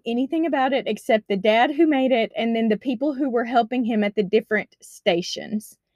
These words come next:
No, Mom doesn't know anything about it. Super secretive. Um, so it began Thursday night.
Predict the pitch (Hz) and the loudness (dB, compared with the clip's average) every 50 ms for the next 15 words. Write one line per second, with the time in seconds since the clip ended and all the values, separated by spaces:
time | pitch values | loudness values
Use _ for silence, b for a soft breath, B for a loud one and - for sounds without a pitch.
0 | _ _ _ _ _ _ _ _ _ - - - 196 - - - 220 220 214 240 | _ _ _ _ _ _ _ _ _ -6 -2 -2 -2 0 2 4 6 8 8 8
1 | 262 277 269 311 294 285 269 262 262 269 277 262 302 277 277 247 262 247 247 240 | 6 6 6 6 6 6 4 0 0 0 0 0 0 0 2 2 4 4 4 4
2 | 247 - 214 - - 294 262 - - 320 - - 302 277 247 254 262 254 254 247 | 4 2 0 0 -2 -2 -2 0 -2 -4 -2 -2 -4 -4 0 0 2 2 2 2
3 | 240 240 247 233 - _ _ _ _ _ _ _ _ _ _ _ _ _ _ _ | 0 0 -2 -4 -10 _ _ _ _ _ _ _ _ _ _ _ _ _ _ _
4 | _ _ - 214 214 214 208 202 196 196 196 196 196 202 214 - _ _ _ _ | _ _ -2 0 0 2 2 2 0 0 -2 -2 -2 -4 -6 -8 _ _ _ _
5 | _ _ _ _ _ _ _ _ _ - _ 220 220 - 254 233 190 208 240 202 | _ _ _ _ _ _ _ _ _ -16 _ -10 -4 0 2 2 2 2 0 0
6 | 226 226 226 247 269 302 311 - - _ _ - 247 240 240 247 240 - - 269 | 0 2 2 2 0 0 -2 -4 -8 _ _ 0 2 2 2 2 0 0 0 2
7 | 277 277 269 233 214 202 208 262 294 - - | 2 4 2 2 2 2 0 0 -2 -6 -10